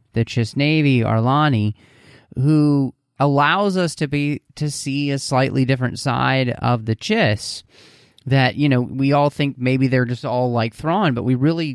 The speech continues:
get to see some variation in the, in these characters. And to me,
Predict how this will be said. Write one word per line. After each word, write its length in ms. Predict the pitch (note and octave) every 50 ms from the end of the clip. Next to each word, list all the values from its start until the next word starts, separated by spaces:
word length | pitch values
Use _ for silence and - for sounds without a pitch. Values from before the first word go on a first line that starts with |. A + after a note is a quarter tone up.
| A#2 -
get 200 | - C#3+ C3+ -
to 100 | - B2
see 320 | A#2 - - C3+ C#3 D3 D3
some 220 | - C#3 B2+ A#2+
variation 760 | A#2 A#2+ A#2+ A#2 A2+ A2+ A#2+ A#2+ B2+ C#3 C#3 - - C3 A#2 A#2
in 140 | A2+ G#2+
the, 160 | G#2+ - - -
in 100 | A2 A2
these 180 | A2 G#2+ -
characters. 340 | - E3+ F3 F3+ E3+ D3 A#2
And 160 | A#2 A2+ G#2+ - - - - - - _ _ _ _ -
to 120 | - D3+
me, 540 | C#3 D3 D#3+ F#3 G3+ F#3+ E3+ C#3 B2+ C3